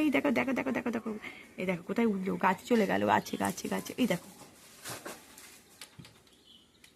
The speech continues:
গাছ উঠে আছে, ঝপঝপ করে গাছ উঠে আছে, যে ঝপ-, আই, আবার এক, আবার দুটো এসছে। ও মারে, মারপিট করছে রে,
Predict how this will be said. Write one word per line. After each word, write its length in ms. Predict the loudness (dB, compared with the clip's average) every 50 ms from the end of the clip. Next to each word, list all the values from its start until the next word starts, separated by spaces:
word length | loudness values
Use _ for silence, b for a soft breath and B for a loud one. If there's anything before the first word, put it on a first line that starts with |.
| -6 0
গাছ 160 | 2 2 2 2 0
উঠে 160 | 0 2 2
আছে, 200 | 2 2 0 -6 -8 -6 0
ঝপঝপ 340 | 2 2 2 4 2 0 0 2
করে 120 | 2 4 4
গাছ 160 | 4 2 0 -4
উঠে 120 | -6 -4 -4 -6
আছে, 100 | -6 -6 -6
যে 80 | -6 -6 -4 -2 0
ঝপ-, 220 | 2 0 2 4 4
আই, 80 | 4 4 4 4 4 4
আবার 120 | 6 6
এক, 120 | 4 4 0 -6 0 0 2
আবার 140 | 4 4 4 2
দুটো 140 | 2 0 0 0 0
এসছে। 200 | -2 -4 -8 -10 -10 -10 -18 -20 -20 -20 -20 -20 -20 -20 -20 -20 -20 _ _ _ -20 -12 -10 -4
ও 40 | 0 0
মারে, 220 | 2 2 4 4 4 4 4 4 2 2 -2 -2 2 6 8
মারপিট 320 | 10 10 12 12 12 12 12 12
করছে 200 | 10 10 10 8 6
রে, 80 | 6